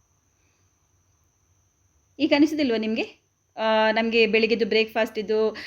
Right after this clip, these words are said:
ಟೆನ್ಷನ್ ಇಲ್ಲ ಅಂತ ಹೇಳಿ. ನೋಡಿ ಎಷ್ಟು ಬೇಗ ಅಕ್ಕಿ ಒಂದು ನೆನೆಸಿಟ್ರೆ ಸಾಕು ನೆನಪಲ್ಲಿ, ಮತ್ತೆ ಬೇಗನೆ ನಮ್ಗೆ ಮಾಡಿ ಮುಗಿಸ್ಬೋದು. ಲಟ್ಟಿಸುದು ಅದು ಇದು ಏನು ಕೆಲ್ಸ ಇಲ್ಲ ನೋಡಿ, ಎಷ್ಟು ಬೇಗ ಬೇಗ ಆಗ್ತಾ ಉಂಟು. ಇದನ್ನು ನಾವು ಚಿಕನ್ ಗ್ರೇವಿ, ಆ, ಅಥವಾ ಫಿಶ್ ಅಥವಾ ತರಕಾರಿ ಪದಾರ್ಥ,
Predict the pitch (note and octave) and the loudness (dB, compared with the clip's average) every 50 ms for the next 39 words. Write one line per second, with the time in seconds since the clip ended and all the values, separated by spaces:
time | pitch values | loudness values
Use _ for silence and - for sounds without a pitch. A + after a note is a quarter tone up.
0 | - - - - A3 A#3 A#3 - B3+ A3 G#3+ G#3+ G#3 G#3 G3+ G3+ G3 G#3 F#3+ A3+ | -16 -16 -6 -4 -2 -2 -2 -2 -4 -2 -2 -2 -2 -2 -2 -2 -4 -4 -4 -2
1 | G3 G#3 E4 - D#4 C#4 C4 C4 B3+ B3 B3+ C4 A3+ B3 B3 A#3+ A#3+ A3+ - - | -2 -2 -2 0 0 0 2 2 0 0 0 0 0 2 2 2 2 0 -2 -4
2 | - F4 E4 D#4 D#4 C#4+ C#4+ C#4+ - D4+ B3+ - C#4+ C#4+ - C#4 A#3 A3+ G#3 G3+ | 0 2 4 6 6 6 4 4 2 0 -2 -2 -4 -4 -2 -4 -4 -4 -6 -8
3 | - - - _ - - - _ - G#3 A3+ A#3 A3+ G#3+ A3 G#3 G#3+ A#3 F#4+ - | -12 -16 -16 _ -20 -20 -20 _ -10 -6 -4 -4 -4 -2 -4 -4 -4 -4 -6 -6
4 | - C#4 A#3+ A#3+ D4+ F#4+ A4+ - - _ - G#3 B3 B3 C4 C4+ C4 D4 D#4 G4 | -4 -4 -4 -2 -2 -4 -4 -6 -10 _ -2 2 4 4 6 6 4 4 4 4
5 | G#4+ E4 B3 A3+ A#3 G#3+ A3 G#3 G#3 G#3 A3 A3 A3+ G#3+ G#3+ - - - G3 F3 | 4 2 2 2 0 -2 -2 -4 -2 -2 -2 -4 -4 -4 -6 -6 -8 -8 -8 -2
6 | G3+ A3+ A3+ A3+ - A#3 A3 A3 A3+ G3+ A3+ A3 G#3 G#3+ A3 A3 G#3+ G#3+ G3+ G#3+ | 0 0 -2 -2 -4 -8 -6 -4 -2 0 0 0 0 0 -2 -2 -2 -2 -2 0
7 | A3 A#3 C4+ D4 - - B3+ G3+ G3 - - F#3 F3 D#3 E3 F3 F3 E3 F3+ G#3 | 2 2 2 2 2 2 0 -2 -2 -2 -4 -4 -2 -2 -2 -4 -4 -4 -6 -6
8 | G3+ G3+ - G#3+ G3 G#3 G3 G3 A3 A3+ A#3 B3+ B3 G#3+ F#3 - - - E3 D3 | -8 -8 -8 -6 -6 -6 -4 -2 0 2 2 2 2 0 -2 -4 -6 -10 -10 -8
9 | D#3 D3 C#3 - - - _ _ _ _ - - - - - _ - D4 C#4 F4 | -8 -8 -10 -12 -16 -20 _ _ _ _ -20 -20 -20 -20 -20 _ -6 0 4 4
10 | E4 E4+ D#4+ E4+ D4+ C#4+ C#4+ D4 D4 D4+ D#4 D4+ D4+ - C4+ C4+ - B3+ A#3+ A#3+ | 6 6 6 4 4 2 2 0 0 0 -2 -4 -4 -6 -6 -4 -4 -4 -4 -4
11 | A#3 A3 A3+ A3 A3 G#3+ G#3 G3 G#3+ G#3+ A3 A3 A3 G#3+ - A3 G#3+ G#3 G#3 G#3 | -4 -2 0 2 2 2 0 -2 -2 -2 -2 -4 -4 -4 -2 -2 0 0 2 0
12 | G#3 G#3 A3 G#3+ G#3+ G#3 G#3+ A#3 G#3+ - - - A3 G#3+ G#3 G#3+ G#3+ G#3+ G#3+ G#3+ | 0 -2 -2 -2 -4 -2 -2 -4 -4 -4 -4 -2 0 0 0 0 0 0 0 -2
13 | G#3+ G3+ G#3 - A3+ A3 G#3+ G#3+ G#3+ G#3+ G3+ G#3+ G#3 G#3 G3+ - | -4 -4 -4 -4 -2 -2 -2 -2 -2 -4 -2 -2 -2 -2 -2 -4